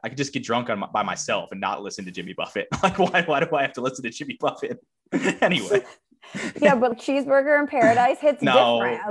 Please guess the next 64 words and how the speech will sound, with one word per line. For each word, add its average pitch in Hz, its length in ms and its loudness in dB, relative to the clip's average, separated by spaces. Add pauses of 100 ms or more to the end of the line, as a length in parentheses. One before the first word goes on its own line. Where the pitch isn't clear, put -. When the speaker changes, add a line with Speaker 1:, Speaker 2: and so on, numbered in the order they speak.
Speaker 1:
no, 110 200 4
it 110 80 4
Speaker 2:
okay? 113 100 0
Speaker 1:
doesn't. - 220 -10
It 113 120 -8
doesn't. 87 320 -8 (140)
It 101 160 -12
doesn't. 85 400 -18
It - 240 6
just 95 140 -10
doesn't. 82 360 -10 (100)
But 101 140 -6
hey, 165 140 2
teach 160 240 0
their 101 140 -4
own. 82 100 -10 (420)
Speaker 2:
Okay, 220 220 -2
Steve, 214 300 -2
three 247 160 0
things 262 240 -4
left 233 240 0
on 220 120 -4
the 214 60 -4
board. 175 400 -4 (320)
T 269 180 -4
V, 269 400 -2 (120)
miscellaneous, 226 960 -4 (100)
sports. - 480 -8 (320)
Where 196 140 -4
do 208 40 0
you 202 40 -2
wanna 190 160 -6
go? 175 180 -2 (300)
Speaker 1:
Let's 180 120 2
go 220 80 6
sports. 87 360 -2
Let's - 80 -10
get 143 120 4
it 117 40 4
off 101 120 4
the 95 60 -10
board. 80 220 -4 (840)
Speaker 2:
Okay. 185 400 -4 (160)
Do 202 80 -8
you 185 100 -2
wanna 196 140 -4
go 208 80 -2
first, 247 280 -4
or 285 80 -2
would 277 100 -4
you 269 60 -4
like 277 140 -4
me 285 100 -8
to 240 60 -10
go 190 100 -6
first? - 480 -12
Speaker 1:
I'll 175 120 4
go 202 120 4
first 139 260 2
'cause 123 140 0
mine 127 240 2
are 135 40 0
very 117 200 2
quick, 92 280 -2